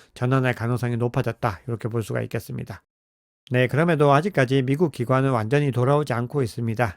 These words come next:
코인베이스 프리미엄 지표가 지금 상승의 흐름을 보이고 있긴 하지만 그럼에도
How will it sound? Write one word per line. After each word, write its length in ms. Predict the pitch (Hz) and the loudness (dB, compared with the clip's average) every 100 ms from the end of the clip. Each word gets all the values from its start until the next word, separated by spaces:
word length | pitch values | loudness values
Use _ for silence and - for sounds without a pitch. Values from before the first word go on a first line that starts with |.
| _ | _
코인베이스 460 | - 175 160 135 - | 0 2 4 2 0
프리미엄 420 | 135 151 156 135 | -4 0 0 0
지표가 600 | 120 - 117 117 123 123 | -2 -2 -2 2 4 4
지금 200 | 120 117 | 2 -2
상승의 380 | 113 156 170 143 | -2 -2 0 0
흐름을 320 | 120 135 131 | 0 0 0
보이고 340 | 113 123 139 120 | 0 2 2 2
있긴 240 | 113 120 | 0 -2
하지만 440 | 147 143 123 127 | -2 -2 -2 -2
그럼에도 540 | 110 117 135 117 139 | -2 -2 0 2 0